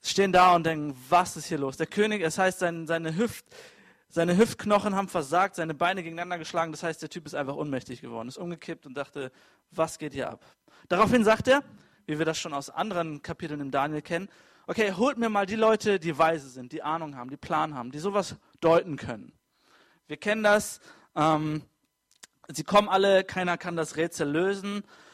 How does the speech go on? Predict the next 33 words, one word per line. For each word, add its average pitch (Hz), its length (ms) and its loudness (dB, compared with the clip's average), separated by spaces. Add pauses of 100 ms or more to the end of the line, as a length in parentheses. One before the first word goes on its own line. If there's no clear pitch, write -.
(180)
Alle 202 180 4
Mann 190 180 4
sind 170 180 -2
wieder 170 200 0
entsetzt, 147 440 -2
besonders 165 360 -2
der 156 100 -4
König, 202 400 -2
und 156 80 -12
denkt, 165 300 -4
wow, 160 240 6
wenn 156 180 2
keiner 196 320 2
meiner 185 320 2
Leute 180 240 2
das 165 180 -6
lösen 190 300 0
kann, 185 220 -6
dieses 160 280 -8
Rätsel, 190 320 -2
diese 160 200 -4
Schrift - 340 2
an 175 120 -8
der 175 100 -4
Wand, 208 320 -2 (1000)
wer 165 320 4
dann? 135 380 0 (2500)
Und 151 200 2
dann 202 260 4
kommt 170 260 0
die 143 80 -8
Königin, 208 720 -2 (540)
die 127 300 -10